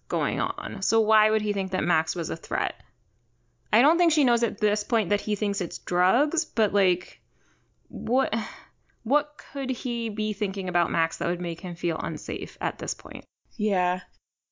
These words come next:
Speaker 2: Doesn't make sense.
Speaker 1: It's something that she wants him to write down and sign as though it's some sort of legal confession,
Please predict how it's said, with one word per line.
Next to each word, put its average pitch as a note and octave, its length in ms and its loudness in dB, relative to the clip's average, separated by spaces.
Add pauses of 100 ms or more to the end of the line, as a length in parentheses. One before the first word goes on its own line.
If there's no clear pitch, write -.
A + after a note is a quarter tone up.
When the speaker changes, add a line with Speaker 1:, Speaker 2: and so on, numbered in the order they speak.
(800)
Speaker 2:
Doesn't F3+ 240 -2
make D#3 160 -2
sense. D#3 340 0
Speaker 1:
It's D#4 160 0
something D#4+ 300 2
that A#3+ 160 2
she C4 160 0
wants B3 260 0
him A#3 140 2
to G3+ 180 0
write C#4+ 240 2
down D#4 300 4
and A#3+ 160 4
sign A3+ 640 2
as A3 240 0
though A3+ 200 4
it's G#3+ 140 0
some B3 160 2
sort B3 240 2
of A#3 140 0
legal G3+ 360 4
confession, G#3 840 2